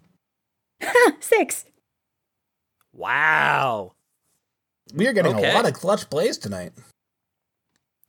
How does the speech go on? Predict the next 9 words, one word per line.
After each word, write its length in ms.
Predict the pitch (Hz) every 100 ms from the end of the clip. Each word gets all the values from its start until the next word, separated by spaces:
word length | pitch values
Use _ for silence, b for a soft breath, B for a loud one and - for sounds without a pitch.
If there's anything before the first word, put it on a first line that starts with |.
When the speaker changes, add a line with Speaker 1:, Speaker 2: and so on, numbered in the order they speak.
| _
Speaker 2:
Well 220 | 214 196
then. 320 | 117 113 95 - _ _ _ _ _ _ _ -
So 500 | - 151 143 135 139
you 420 | 131 175 185 180
extend 460 | 180 156 - 180 196
Speaker 1:
She's 120 | 196
probably 220 | 226 185
Speaker 2:
your, 160 | 156 147
Speaker 1:
fine. 200 | -